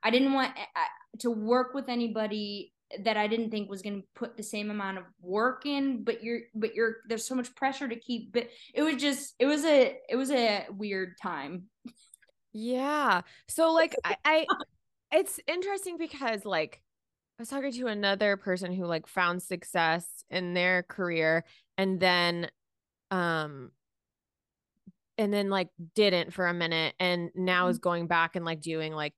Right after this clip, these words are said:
Speaker 2: catering stuff or whatever.
Speaker 1: Yeah.
Speaker 2: And he's like, "I feel so weird because, like, what if I get recognized doing this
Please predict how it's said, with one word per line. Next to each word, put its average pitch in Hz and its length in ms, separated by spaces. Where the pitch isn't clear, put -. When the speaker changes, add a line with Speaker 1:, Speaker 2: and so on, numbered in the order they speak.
Speaker 2:
catering 175 480
stuff - 300
or - 80
whatever. - 460
Speaker 1:
Yeah. 320 140
Speaker 2:
And 240 120
he's 214 220
like, 214 160
"I 233 180
feel 247 420
so 202 320
weird 240 360
because, 220 200
like, 190 120
what 208 200
if 285 120
I 214 140
get 175 220
recognized 185 1040
doing 175 300
this 160 260